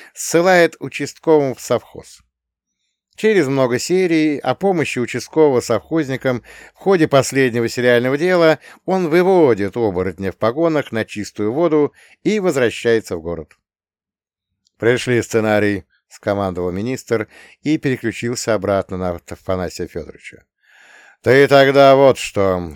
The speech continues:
хохотнул, — "осенью в Московскую специальную среднюю школу милиции М В Д С С Р поступай. На участкового инспектора органов внутренних дел М В Д.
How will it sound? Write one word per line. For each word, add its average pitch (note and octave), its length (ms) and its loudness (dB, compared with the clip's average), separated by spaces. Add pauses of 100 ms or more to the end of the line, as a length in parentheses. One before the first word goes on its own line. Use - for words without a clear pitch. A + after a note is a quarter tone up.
хохотнул, — F#2 760 -4 (420)
"осенью A#2+ 680 6
в - 20 2
Московскую B2 880 0
специальную B2 680 2
среднюю A#2+ 460 0
школу A#2+ 340 2
милиции A2 640 -2
М G2+ 100 -4
В G#2 120 0
Д G2+ 180 -2
С - 40 -16
С - 120 -10
Р F#2+ 180 -4
поступай. F#2 680 -8 (640)
На B2+ 180 2
участкового C3+ 720 4
инспектора A2+ 640 0
органов G#2+ 460 2
внутренних G#2+ 420 -2
дел G2+ 180 0
М F#2+ 180 -2
В G2 120 -2
Д. E2+ 220 -4